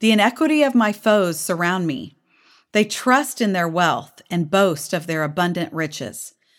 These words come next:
Yet these cannot redeem a person or pay his ransom to God. Since the price of redeeming him is too costly, one should forever stop trying,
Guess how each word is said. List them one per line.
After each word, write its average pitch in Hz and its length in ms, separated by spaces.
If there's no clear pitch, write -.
Yet 185 280
these 254 280
cannot 190 480
redeem 185 320
a 160 80
person - 640
or 185 120
pay 226 280
his 233 220
ransom 202 400
to 175 140
God. 180 400
Since 233 300
the 214 100
price 269 380
of 240 120
redeeming 202 460
him 160 380
is - 360
too 233 300
costly, 160 680
one 233 200
should 226 180
forever 185 480
stop - 260
trying, 143 480